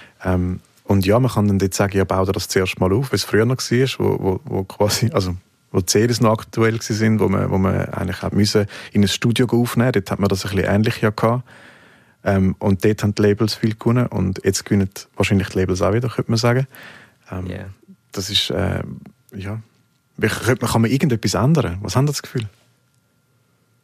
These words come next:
Speaker 1: Jetzt im Schweizer Markt? Wahrscheinlich nicht.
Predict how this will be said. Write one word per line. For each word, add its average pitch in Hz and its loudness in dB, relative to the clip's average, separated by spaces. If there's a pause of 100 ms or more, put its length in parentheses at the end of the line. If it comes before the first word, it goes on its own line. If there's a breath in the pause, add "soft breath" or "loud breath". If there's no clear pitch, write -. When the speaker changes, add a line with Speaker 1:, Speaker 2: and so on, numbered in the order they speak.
(720)
Speaker 1:
Jetzt - -2
im 104 4
Schweizer 107 0
Markt? 92 -2 (300)
Wahrscheinlich 95 -6
nicht. 110 -6